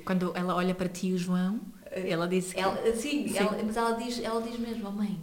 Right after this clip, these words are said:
Speaker 2: eu tenho a certeza que tu, que, que eu se estivesse naquela posição do João, eu já tinha parado de fazer qualquer coisa. Ou já tinha, já te tinha obse-, o-, obse-, obedecido."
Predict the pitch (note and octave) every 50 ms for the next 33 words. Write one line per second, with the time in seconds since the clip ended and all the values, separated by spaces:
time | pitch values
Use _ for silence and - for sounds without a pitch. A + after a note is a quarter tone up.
0 | - - F3 - G#3 G#3 A3+ A3+ A3+ - A#3 A3+ A3+ - - F3+ D#3+ D3+ D3+ D3+
1 | - E3+ F3 F#3 - G#3+ - - - - - - - - - - - - - -
2 | - - - - - - - - - - - G#3 G3+ G3+ G#3 G#3 G#3 - - -
3 | - - - - - - - B3+ C4 C4+ C4 - - - B3 B3 B3 A#3+ A3+ A3+
4 | A#3 A#3 A#3 A#3 A#3 A#3 - A3+ G#3+ - A3+ A3 G#3+ G#3+ G#3 G#3 G3+ G3 G3 G3
5 | G#3 G#3 - - - G3 F#3+ G3 F#3+ G3 - G3 G3+ F#3+ F#3+ - F#3+ F3+ F3+ E3+
6 | E3+ - - F3 E3 E3 D#3+ E3 D#3+ D3+ - E3 D3+ - - - A#2 - - -
7 | D#3+ C#3+ - - - - - - - - - - - D#3+ D#3 D#3 E3 D#3+ D#3+ -
8 | F#3 F#3 F#3 F3+ F3+ - - - G3+ F#3+ - - - - G#3+ G#3+ G3+ G3+ G#3 -
9 | - - - - - F3 F3+ - - F3+ F3+ F3 F3 - - F3+ F3 E3+ E3+ -
10 | - - - F#3 D#3+ D3+ D#3 D3+